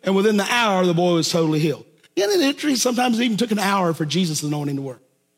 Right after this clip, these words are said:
And you wanted it yesterday. <laughs> Anyway. Think about this. Then they got Jesus off to the side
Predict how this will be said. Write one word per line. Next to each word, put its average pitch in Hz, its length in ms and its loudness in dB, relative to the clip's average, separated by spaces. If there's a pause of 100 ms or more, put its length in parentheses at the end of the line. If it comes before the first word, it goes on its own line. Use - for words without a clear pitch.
(1200)
And 170 160 0
you 226 120 2
wanted 190 260 2
it 196 80 0
yesterday. 165 540 -4 (2250)
<laughs> - 60 -18 (360)
Anyway. - 300 -20 (3250)
Think 214 160 -4
about 131 180 -8
this. - 280 -14 (2000)
Then 226 420 2
they 185 200 2
got 190 480 -2
Jesus 214 360 0
off 208 460 -2 (240)
to 175 80 0
the 139 60 -6
side - 400 -2